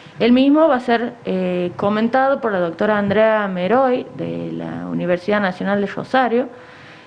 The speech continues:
este, una, una importantísima doctrinaria respecto de la argumentación especializada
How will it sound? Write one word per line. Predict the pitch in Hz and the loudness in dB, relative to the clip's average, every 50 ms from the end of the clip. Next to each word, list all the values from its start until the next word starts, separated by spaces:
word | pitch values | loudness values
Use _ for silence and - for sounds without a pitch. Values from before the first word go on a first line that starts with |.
| - - - | -20 -12 -8
este, | - 180 180 175 - - - 76 73 73 76 78 78 - - 101 - | -6 -4 -6 -6 -8 -8 -6 -4 -4 -2 -2 -4 -4 -4 -4 -6 -6
una, | - 76 76 80 85 85 82 80 80 80 76 78 92 92 - | -4 -4 -4 -4 -4 -4 -4 -6 -6 -6 -6 -8 -10 -10 -6
una | 85 85 82 80 82 80 80 80 78 78 80 85 82 - | -4 -2 -2 0 -2 -2 -4 -4 -6 -6 -8 -10 -8 -6
importantísima | 175 185 208 202 - 214 214 208 - 226 226 233 233 247 262 254 262 262 247 240 214 190 175 170 | -2 -2 0 0 0 -2 -2 0 -2 0 0 0 0 0 0 0 2 2 2 2 2 2 0 -2
doctrinaria | 151 170 170 175 175 - 208 196 226 247 247 233 226 226 220 | -2 -2 -2 -2 -2 -2 -2 0 0 0 0 0 -2 -4 -4
respecto | - 180 180 - - 196 190 - - 214 208 | -6 -6 -4 -2 -4 -4 -4 -2 -2 -2 0
de | 185 175 175 190 202 214 214 | 0 2 2 2 2 0 0
la | 190 165 156 | 0 -2 -2
argumentación | 151 151 165 170 175 175 180 180 - 190 190 - - 262 262 254 226 180 | -2 -4 -4 -4 -2 -4 -4 -4 -6 -8 -6 -2 2 2 4 4 2 0
especializada | 165 - - 180 - - 185 180 185 185 - 202 208 214 214 214 208 196 180 | -2 -6 -10 -12 -10 -8 -8 -6 -6 -4 -2 0 2 2 4 2 2 0 -2